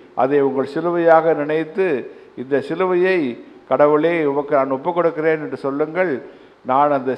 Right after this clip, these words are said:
சிலுவையை மாற்றுவதற்காக கடவுளிடம் ஜெபிப்பேன்" என்று சொன்னாராம். அந்த கூட்டத்திலே எல்லாரும் கைகளை உயர்த்தி ஆளுக்கு ஒரு சிறு பொருளை பிடித்துக்கொண்டு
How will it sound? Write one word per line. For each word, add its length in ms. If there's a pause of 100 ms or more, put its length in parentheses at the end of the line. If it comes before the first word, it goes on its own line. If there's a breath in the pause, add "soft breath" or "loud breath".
சிலுவையை 500
மாற்றுவதற்காக 1300 (480 loud breath)
கடவுளிடம் 640
ஜெபிப்பேன்" 460
என்று 240
சொன்னாராம். 720 (680 soft breath)
அந்த 240
கூட்டத்திலே 560
எல்லாரும் 440
கைகளை 320
உயர்த்தி 460
ஆளுக்கு 360
ஒரு 80
சிறு 280
பொருளை 340
பிடித்துக்கொண்டு 880